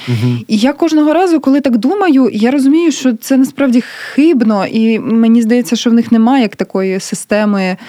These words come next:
Speaker 2: ем, і-, ідеологічної системи, щоб нас обстрілювати чи ще щось. Вони просто роблять це вже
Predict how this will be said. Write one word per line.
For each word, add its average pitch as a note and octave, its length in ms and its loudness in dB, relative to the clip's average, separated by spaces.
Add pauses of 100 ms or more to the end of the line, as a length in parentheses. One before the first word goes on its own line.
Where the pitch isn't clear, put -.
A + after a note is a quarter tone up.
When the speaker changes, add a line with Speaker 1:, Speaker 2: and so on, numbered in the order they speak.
(400)
Speaker 2:
ем, - 440 -10
і-, A#3 220 -6
ідеологічної G#3+ 1160 0
системи, G#3+ 500 -2
щоб G3 220 -4
нас G3 180 -2
обстрілювати G3 580 -2
чи - 160 -6
ще C#4 160 -4
щось. A#3 200 -4
Вони D4+ 160 0 (140)
просто B3+ 440 -2
роблять D#4+ 420 0
це F#4+ 380 -2 (120)
вже G#3+ 480 0